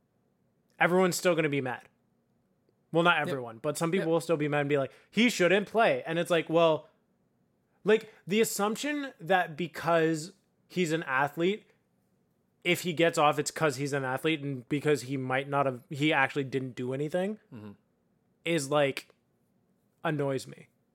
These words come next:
Speaker 2: You mean the assumption that people make that he got off because he's an athlete?
Speaker 1: Yes. If
Speaker 2: Okay.
Speaker 1: he, if it comes back and this whole thing so-, comes through and it's like, "Oh, this didn't happen,"
Speaker 2: Yeah.
Speaker 1: the response will be,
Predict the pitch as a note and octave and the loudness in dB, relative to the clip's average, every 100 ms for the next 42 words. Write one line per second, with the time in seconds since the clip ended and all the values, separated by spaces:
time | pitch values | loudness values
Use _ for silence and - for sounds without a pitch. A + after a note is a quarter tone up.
0 | _ _ _ _ _ _ _ _ _ _ | _ _ _ _ _ _ _ _ _ _
1 | _ _ - C#3 C#3 C3 C3 A#2 - C3 | _ _ -10 -8 -6 -6 -6 -4 -6 -6
2 | - C3+ - B2+ A#2+ A#2 A#2 - A2 A#2 | -8 -10 -8 -10 -8 -8 -8 -8 -12 -8
3 | A#2 A2+ A2+ A2 A2+ G2+ A2+ A2 A2 A#2 | -4 -2 -4 -6 -12 -16 -14 -12 -12 -12
4 | - E3 F3 - - F3+ C#3 C#3 - F3+ | -6 2 2 2 0 0 2 -2 0 2
5 | F#3+ G#3+ - F#3+ A#3 G#3 G3 F#3+ E3+ C#3+ | 2 2 0 -2 0 2 2 2 -2 0
6 | D#3+ F3 G3 G3 E3+ F3 E3+ - D#3+ D3 | 0 0 0 -4 -2 -4 -4 -6 -6 -2
7 | D3 D3 D3 C#3 - - - F#3+ D3+ - | -2 0 0 -2 -4 -10 4 4 4 0
8 | - D#3 E3 C3 E3 G3 F3 E3+ F3 B2+ | 0 2 2 2 0 0 -2 2 2 0
9 | G2 C3 - _ _ _ _ - A2+ G#2+ | -10 -16 -20 _ _ _ _ -10 -8 -8
10 | - _ _ _ _ _ - E3+ F3+ E3+ | -12 _ _ _ _ _ -2 2 2 2
11 | F3+ F#3+ F#3 E3 E3 D3 D#3 D3 C#3+ | 2 2 2 0 0 2 2 2 -2